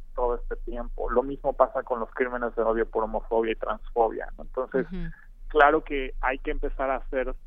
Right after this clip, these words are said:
Speaker 1: desde nuestra cancha, desde nuestra trinchera, al
Speaker 2: Sí.
Speaker 1: menos desde la co-, coalición estamos buscando también hacer un cambio en el discurso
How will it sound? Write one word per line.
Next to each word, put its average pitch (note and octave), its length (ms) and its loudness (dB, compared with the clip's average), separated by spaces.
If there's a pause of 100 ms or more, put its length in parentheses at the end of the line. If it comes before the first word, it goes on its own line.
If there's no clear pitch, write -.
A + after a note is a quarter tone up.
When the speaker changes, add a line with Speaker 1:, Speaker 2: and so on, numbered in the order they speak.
Speaker 1:
desde A#2+ 300 -4
nuestra A#2 380 0
cancha, D3 520 2
desde A#2 260 -2
nuestra A#2 280 -4
trinchera, C#3+ 640 2 (760)
al B2 140 2
Speaker 2:
Sí. C3 60 -2
Speaker 1:
menos C#3 220 2
desde B2 260 2
la A#2 200 4
co-, A#2+ 140 0 (280)
coalición C#3+ 640 2
estamos C3+ 400 -4 (720)
buscando E3 480 0
también C3 380 -4
hacer B2 260 -4
un B2+ 120 -8
cambio B2 300 2
en B2 100 -4
el A2+ 100 -2
discurso C3+ 800 0